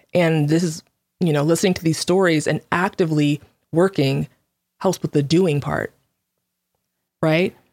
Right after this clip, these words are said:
<laughs> To help your, to help your brain make sense of the senseless. This podcast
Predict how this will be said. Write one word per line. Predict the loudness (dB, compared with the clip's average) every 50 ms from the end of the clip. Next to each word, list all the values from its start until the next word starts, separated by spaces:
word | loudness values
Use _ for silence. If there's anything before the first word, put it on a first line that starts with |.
| _ _ _ _ 0
<laughs> |
To | 0 0 2 0 -2 0 0
help | 0 0 2 2
your, | 2 0
to | 0 -2 0 0 0 2
help | 2 0 -2 0
your | 0 0 0
brain | 2 0 0 2 2
make | 0 0 -2 -4
sense | -4 -2 0 0 0 0
of | -2 -4
the | -4 -6
senseless. | -6 -4 -2 -2 -2 -2 -2 -4 -6 -6 -6 -10 -16 _ _ _ _ _ _ _ _ _ _ _ _ _ _ _ _ _ _ _ _ _ _ _ -8
This | -2 2 2 2 2 2 -2
podcast | -2 -2 0 0 0 -2 -2 -4 -4 -4 -8 -12 -16 -20